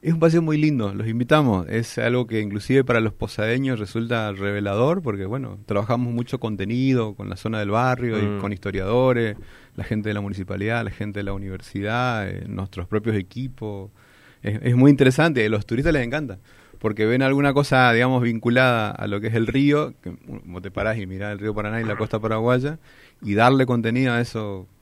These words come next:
Speaker 1: a ese paisaje magnífico es, es interesante para el turismo. Se ponen y se quedan a charlar, ¿eh?
Speaker 2: Hay una última pregunta que le quiero hacer, Ariel,
Speaker 1: Sí.
Speaker 2: este, hay para todos los gustos, ¿no? En cuanto a turismo y, y en todas las cosas.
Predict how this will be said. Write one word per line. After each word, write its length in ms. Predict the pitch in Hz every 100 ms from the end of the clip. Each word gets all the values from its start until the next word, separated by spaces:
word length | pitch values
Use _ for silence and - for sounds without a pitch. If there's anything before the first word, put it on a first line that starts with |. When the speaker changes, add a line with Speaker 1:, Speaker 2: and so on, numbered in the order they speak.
| -
Speaker 1:
a 40 | 101
ese 160 | 104
paisaje 460 | - 95 92 104 110
magnífico 600 | 104 98 107 123 117 107
es, 260 | 101 -
es 140 | - 107
interesante 480 | 98 98 - 104 101
para 120 | 98
el 40 |
turismo. 180 | 101 107
Se 100 | 95
ponen 180 | 117 139
y 40 |
se 120 | 101 104
quedan 160 | 123
a 80 | 113
charlar, 380 | - 104 143 107
¿eh? 100 | 110 -
Speaker 2:
Hay 160 | 123 131
una 120 | 127
última 380 | 135 131 120 101
pregunta 300 | 107 123 123
que 80 | 101
le 100 | 98
quiero 200 | 113 113
hacer, 260 | - 120 113 92
Ariel, 300 | 98 135 135
Speaker 1:
Sí. 60 | 98
Speaker 2:
este, 600 | 90 104 95 90 87 87
hay 540 | 98 107 117 107 98 90
para 260 | 78 90 87
todos 200 | 110 87
los 100 | 80
gustos, 320 | 87 - 73
¿no? 300 | 82 92 80
En 100 | 80
cuanto 260 | 82 87 85
a 60 |
turismo 500 | 80 98 127 135 117
y, 160 | 90 85
y 160 | 80 90
en 100 | 107
todas 180 | 107
las 140 | 98 87
cosas. 400 | 82 76 78